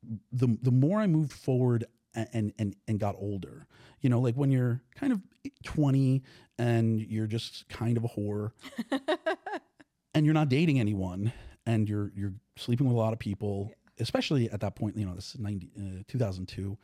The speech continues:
Speaker 1: it, everyone seems to be fine. It's like, "Oh, you'll grow out of it." But by the time
Speaker 2: Mm.
Speaker 1: you're, like, twenty-eight and you struggle aggressively with monogamy,
Speaker 2: Mm.
Speaker 1: and every single time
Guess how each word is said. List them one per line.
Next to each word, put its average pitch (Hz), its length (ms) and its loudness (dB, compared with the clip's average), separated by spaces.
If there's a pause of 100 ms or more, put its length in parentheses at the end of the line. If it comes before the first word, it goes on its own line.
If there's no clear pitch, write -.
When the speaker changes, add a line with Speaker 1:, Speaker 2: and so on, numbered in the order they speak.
(240)
Speaker 1:
it, 120 160 -4 (240)
everyone 165 460 2 (240)
seems 123 320 0
to - 80 -10
be 107 100 -2
fine. 95 440 -4
It's 92 140 -12
like, 92 160 -8
"Oh, 87 80 -6
you'll 98 180 -4
grow 98 260 -4
out 90 140 -8
of 85 60 -14
it." - 60 -20 (360)
But 113 120 -8
by 143 120 -2
the 160 60 -4
time 240 220 -2
Speaker 2:
Mm. 392 40 -4
Speaker 1:
you're, 370 100 0
like, 117 140 0 (200)
twenty-eight - 920 -2 (540)
and 117 560 2 (240)
you 110 220 -2
struggle 123 720 0
aggressively 98 960 0
with 92 200 -6
monogamy, 90 720 -2 (200)
Speaker 2:
Mm. 165 100 -20 (100)
Speaker 1:
and 87 400 -4 (120)
every 110 280 0
single 104 280 -4
time 95 640 -4